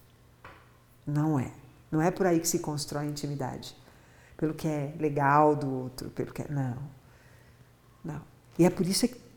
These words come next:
que existe lealdade nas relações, porque você só é leal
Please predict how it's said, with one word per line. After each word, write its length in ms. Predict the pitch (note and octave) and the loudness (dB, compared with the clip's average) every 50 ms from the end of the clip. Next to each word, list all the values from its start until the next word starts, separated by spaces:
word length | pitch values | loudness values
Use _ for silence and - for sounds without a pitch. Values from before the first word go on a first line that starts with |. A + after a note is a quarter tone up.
| - - - | -20 -20 -4
que 100 | - - | 0 2
existe 320 | F3+ D#3+ F3 F3+ - - F#3+ | 2 2 2 2 4 6 6
lealdade 540 | F3+ F#3 F3+ F3 D3+ D3 D3+ C#3+ D3 C#3 C3+ | 8 8 6 6 4 4 2 2 2 0 0
nas 180 | C3 B2+ C3 - | -2 -2 -2 -2
relações, 680 | - - C3+ C3 C3 - - - D3 B2+ C#3+ D#3+ - | 0 0 0 2 2 0 0 0 0 0 0 -2 -2
porque 160 | - - D#3+ | 0 0 2
você 180 | D#3 - - D#3+ | 4 4 4 6
só 240 | - - - D#3+ | 4 4 4 4
é 120 | D#3+ F#3 G#3+ | 4 6 6
leal 680 | A3+ G#3+ F3 D#3 D3 E3+ F#3 F3+ E3 D#3+ D#3 - - | 6 6 6 6 6 6 6 6 6 4 0 -6 -12